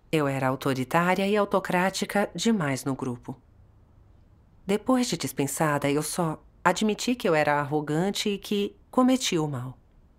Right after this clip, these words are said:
Mas não refleti sobre o meu comportamento, nem sobre a senda que trilhava. Quando voltei a fazer vídeos, os problemas reapareceram.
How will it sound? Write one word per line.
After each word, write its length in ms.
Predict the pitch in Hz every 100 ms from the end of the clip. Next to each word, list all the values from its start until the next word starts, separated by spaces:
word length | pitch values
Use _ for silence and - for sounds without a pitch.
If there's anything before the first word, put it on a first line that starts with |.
| _ _ -
Mas 180 | 156
não 100 | 180
refleti 580 | 180 214 262 254 - 247
sobre 300 | 277 180 160
o 60 | 160
meu 320 | 160 156 143 - _
comportamento, 880 | 208 202 185 190 180 143 131 - 156
nem 320 | 185 214 220 - _ -
sobre 280 | - 233
a 60 | 240
senda 300 | - 185 123
que 140 | -
trilhava. 560 | 139 143 143 120 120 - - _ _ - _ _ - _ _ _ _ _ _
Quando 240 | - 262
voltei 380 | 240 247 247 254
a 60 | 220
fazer 300 | 196 165 151
vídeos, 400 | 143 151 147 143
os 120 | 170
problemas 560 | - 190 196 214 208 -
reapareceram. 840 | 226 202 165 143 - 139 127 120